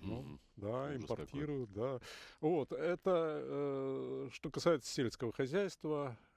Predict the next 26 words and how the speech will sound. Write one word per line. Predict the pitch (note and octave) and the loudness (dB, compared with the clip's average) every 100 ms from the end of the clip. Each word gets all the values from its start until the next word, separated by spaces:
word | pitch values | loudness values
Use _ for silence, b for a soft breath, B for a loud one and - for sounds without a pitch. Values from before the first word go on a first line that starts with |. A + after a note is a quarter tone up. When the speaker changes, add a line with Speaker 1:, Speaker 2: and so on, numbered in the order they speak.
| _ | _
Speaker 2:
А | - | -12
вторая, | - A#2 D3+ D#3 C3+ | 2 4 6 4 2
вторая | - A2 B2+ A#2 E2+ | -2 2 2 0 0
отрасль? | A#2 A2 G2+ - F#2+ - C#3 | 0 0 0 -2 -4 -4 0
Speaker 1:
Да. | C#3+ F3 B B | 8 8 B B
Speaker 2:
Что? | F#3 | 8
Speaker 1:
А | F3 F#3+ | 10 10
вторая, | - A#3 C4 | 6 6 6
ну, | F3 G3+ A3+ | 2 2 2
это | - | 2
не | C#3+ | 2
отрасль, | G#3 G3+ C3 - G#2+ | 2 2 0 -2 -4
это, | - | 0
Speaker 2:
Мгм. | G#2 A2+ | 0 0
Speaker 1:
так | A#2+ | -2
сказать, | - B2+ A#2+ - | -2 -2 -2 -6
э, | C3+ A2+ A2 G#2 G#2 G2+ G2+ A2+ A#2+ C3+ | -8 -6 -6 -6 -6 -6 -6 -4 -2 -2
это | - D#3+ C#3 C3 B2 A2+ C3 B2 | 0 0 0 -2 -4 -6 -6 -4
машиностроение. | C3 - C3+ - C3 A#2 B2 F3+ D#3+ C3 | -6 -4 -6 -2 0 2 0 -2 -4 -6
Speaker 2:
Мгм. | G2+ F#2+ _ _ _ - | -8 -14 _ _ _ 0
Speaker 1:
То | |
есть, | G#2+ - | 0 0
ну, | C3+ D3 B2+ - | -2 0 -2 4
понятно, | D3 D#3 E3 - A2 | 4 6 0 -2 -8
что | - B2 | -8 -4
если, | A#2+ C3 A#2+ C3+ B2 | 0 0 0 -2 -4